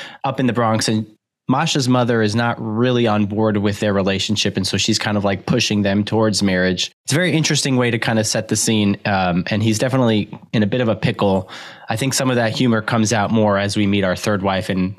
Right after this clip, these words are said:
the sort of balancing act of trying to manage three different relationships.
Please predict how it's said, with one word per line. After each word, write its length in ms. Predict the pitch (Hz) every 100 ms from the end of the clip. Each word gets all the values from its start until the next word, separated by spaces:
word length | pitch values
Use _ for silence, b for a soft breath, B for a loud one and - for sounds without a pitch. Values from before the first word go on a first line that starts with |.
| -
the 60 | 107
sort 180 | 110
of 220 | 98 95 - B
balancing 520 | 120 110 113 107 107
act 280 | 98 92 95
of 200 | 98 -
trying 340 | - 117 104 101
to 220 | 101 98 B B B
manage 400 | 117 113 110 101
three 200 | - 113
different 360 | 104 104 120 113
relationships. 800 | 117 120 123 131 - 135 - -